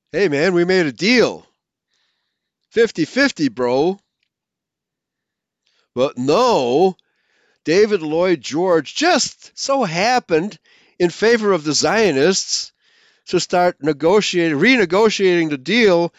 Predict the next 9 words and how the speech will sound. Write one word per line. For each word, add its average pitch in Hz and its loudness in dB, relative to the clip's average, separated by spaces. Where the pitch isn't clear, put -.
and 160 -2
freezing 208 0
the 214 -6
French 190 -2
out. 254 -2
No, 302 0
this 320 2
just 240 -2
happened. 139 -2